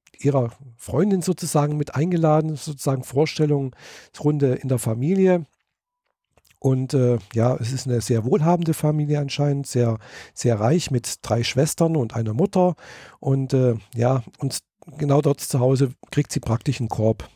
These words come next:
Sie wird praktisch, sagt, ja, okay, das wird nix mit uns. Also aus gewissen Gründen heraus.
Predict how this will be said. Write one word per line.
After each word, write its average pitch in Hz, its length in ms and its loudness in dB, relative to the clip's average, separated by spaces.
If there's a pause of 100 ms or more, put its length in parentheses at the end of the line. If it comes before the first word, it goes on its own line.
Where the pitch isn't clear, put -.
(100)
Sie 135 120 0
wird 127 100 0
praktisch, 123 480 -2
sagt, - 280 -4
ja, 127 180 2
okay, 135 400 0 (760)
das - 180 0
wird 135 140 0
nix 123 200 -2
mit 107 160 -4
uns. 113 320 -6 (100)
Also 131 280 0
aus 143 220 0
gewissen 131 340 0
Gründen 135 340 -2
heraus. 104 500 -2